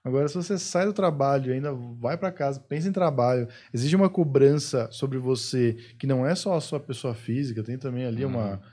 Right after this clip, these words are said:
Speaker 1: uma questão empresarial junto. Puta, não vai
Speaker 2: E
Speaker 1: dar
Speaker 2: outra,
Speaker 1: certo.
Speaker 2: você erra no trabalho, você tem que ouvir em casa. A única, a última coisa que você quer pensar é no erro.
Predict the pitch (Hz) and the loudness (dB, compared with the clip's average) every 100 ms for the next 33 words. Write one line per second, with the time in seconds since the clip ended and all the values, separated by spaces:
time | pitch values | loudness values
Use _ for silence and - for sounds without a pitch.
0 | _ _ _ 120 113 123 127 143 139 - | _ _ _ -4 -2 -2 -2 -4 -4 -2
1 | 139 135 135 117 117 147 120 110 147 - | -2 0 2 2 2 2 2 0 -4 -6
2 | - 175 110 101 113 180 214 196 190 127 | -6 -6 -6 -10 -8 0 6 8 6 2
3 | 104 165 175 180 190 185 160 123 120 143 | 2 4 4 2 -4 -4 -6 -2 -2 -4
4 | 117 104 123 139 147 131 160 - 131 127 | -6 -10 -12 -10 -10 -10 -12 -6 -4 -4
5 | 95 123 175 175 180 - 175 165 156 - | -4 -6 -6 -6 -8 -6 -8 -6 -8 -8
6 | 147 151 - 131 110 151 156 139 170 - | -10 -10 -10 -10 -10 -6 -2 2 2 2
7 | - 98 | -8 -16